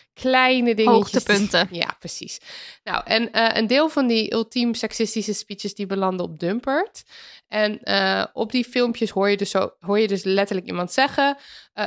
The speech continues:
Speaker 1: "Volstrekt duidelijk is het dat vrouwen niks en niks meer zijn dan een," en dan vult de hele zaal aan in koor, "hoer."
Speaker 2: Oh, wat
Speaker 1: En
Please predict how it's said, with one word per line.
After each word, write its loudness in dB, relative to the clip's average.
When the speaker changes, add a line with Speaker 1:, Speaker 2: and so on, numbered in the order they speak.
Speaker 1:
"Volstrekt -2
duidelijk 2
is 0
het 0
dat -6
vrouwen 2
niks 0
en -2
niks 0
meer 4
zijn 2
dan 2
een," 0
en -2
dan 0
vult -2
de -4
hele 4
zaal 2
aan 0
in 0
koor, 2
"hoer." -2
Speaker 2:
Oh, -8
wat -4
Speaker 1:
En 2